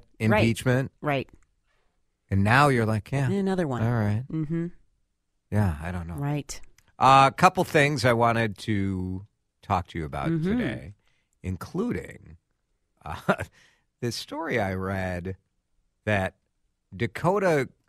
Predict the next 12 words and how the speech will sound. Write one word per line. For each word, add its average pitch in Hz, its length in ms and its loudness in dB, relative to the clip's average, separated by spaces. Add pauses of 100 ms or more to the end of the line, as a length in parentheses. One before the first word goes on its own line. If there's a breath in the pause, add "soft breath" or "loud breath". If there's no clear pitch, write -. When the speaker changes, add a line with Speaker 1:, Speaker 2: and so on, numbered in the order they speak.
(460)
Speaker 2:
Johnson, 95 640 -2
do 71 80 -18
you 82 60 -8
know 90 160 -4
her? 95 180 -4
She's 85 260 -8
an 76 80 -6
actress. 139 400 -4
Speaker 1:
Yes, 160 400 -2
Don 156 260 -2
Johnson's 147 500 -4
daughter. 107 480 -8